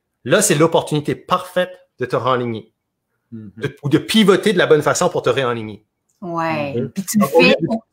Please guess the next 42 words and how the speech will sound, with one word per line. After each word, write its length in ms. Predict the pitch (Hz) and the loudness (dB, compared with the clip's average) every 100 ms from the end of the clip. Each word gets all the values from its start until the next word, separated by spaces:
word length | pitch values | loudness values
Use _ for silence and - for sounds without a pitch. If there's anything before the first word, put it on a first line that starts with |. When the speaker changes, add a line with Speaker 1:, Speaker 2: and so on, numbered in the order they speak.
| - | -4
Speaker 3:
trois 220 | 233 214 | 2 4
mois 380 | 208 214 240 262 | 4 2 0 -2
pour 140 | 208 - | -4 -4
pas 120 | 240 | -2
déraper 480 | 202 214 208 202 240 | -2 0 -2 -2 -4
trop 200 | 214 226 | -4 -2
longtemps, 520 | 208 190 180 262 262 - | 0 -2 -4 -6 -6 -8
tu 0 | - | -8
sais. 80 | 247 | -4
Speaker 1:
Et, 180 | 127 104 | -2 -2
exactement. 680 | - 110 98 107 - 160 220 | -4 -4 -2 -4 0 2 4
Donc, 220 | 202 127 - | 4 2 0
t'as, 140 | 117 | -4
t'as 220 | - 123 | -4 -4
le 100 | 113 | -2
système 360 | 117 113 - 143 | -4 -4 -2 -2
qui 80 | - | -4
te 60 | |
ramène 240 | 123 113 120 | -6 -4 -4
aux 60 | 113 | -6
trois 220 | - 113 | -8 -8
mois. 260 | 113 107 _ _ _ _ - | -8 -10 _ _ _ _ -12
Euh, 180 | 104 101 | -10 -8
ça, 200 | - 95 | -10 -8
ben, 180 | 113 110 | -6 -4
on 100 | 139 | 0
va, 120 | 135 - | 0 0
mais 360 | 147 127 151 131 | -4 -4 -2 0
ça, 140 | 170 | 2
je 40 | 139 | 2
vais 60 | |
parler 220 | 143 160 | 4 4
de 60 | 185 | 4
la, 120 | 156 | 2
des, 180 | 139 135 | 0 -4
des, 180 | 117 120 | -4 -6
des 220 | 120 113 | -4 -6
étapes. 280 | 127 170 143 | -2 0 2
Donc, 160 | 135 - _ _ _ - | 0 -2 _ _ _ -4
la 100 | 123 | -4
vision, 440 | 131 123 139 156 | -2 -2 0 2
la, 520 | 147 127 117 107 95 | 2 0 0 -4 -8